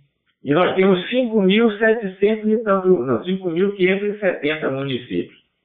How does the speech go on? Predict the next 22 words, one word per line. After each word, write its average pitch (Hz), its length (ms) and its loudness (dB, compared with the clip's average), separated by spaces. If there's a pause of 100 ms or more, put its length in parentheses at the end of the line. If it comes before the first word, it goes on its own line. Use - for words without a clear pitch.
(320)
Agora 175 220 2
imagina 208 500 2
quantos 202 240 0
municípios 165 520 0
nós 127 240 -2
temos 131 180 0
nessa, 120 260 -2
nessa - 280 -8
situação, - 520 -6
né? 92 220 0
Eles 156 120 -2
não 123 160 -2
vão 123 120 2
arrecadar - 680 0
nada, 95 320 -2
ficar 127 220 -4
de 127 140 -4
pendurado 165 640 0
na, 131 380 -2 (680)
no 135 160 2
governo 139 460 4
federal. 139 640 0